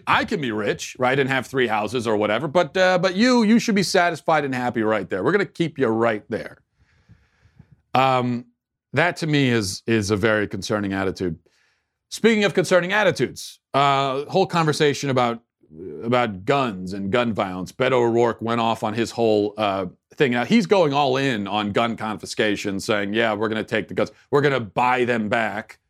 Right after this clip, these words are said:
which is to say, "We're going to steal your guns and then compensate you with whatever amount of money we decide." Just to, whi-, which is, like we talked about last week,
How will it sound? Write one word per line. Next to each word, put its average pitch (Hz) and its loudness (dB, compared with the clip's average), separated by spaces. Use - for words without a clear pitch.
which 120 2
is 131 4
to 123 -4
say, 117 0
"We're 120 0
going 120 0
to 113 0
steal 185 4
your 123 0
guns 98 -4
and 113 0
then 113 0
compensate 110 -2
you 101 0
with 101 0
whatever 110 0
amount 104 -2
of 98 -4
money 104 -2
we 101 -2
decide." 85 -8
Just 131 0
to, 120 -2
whi-, 160 4
which 165 2
is, 180 4
like 147 0
we 156 0
talked 143 2
about 131 -2
last 131 -2
week, 151 -2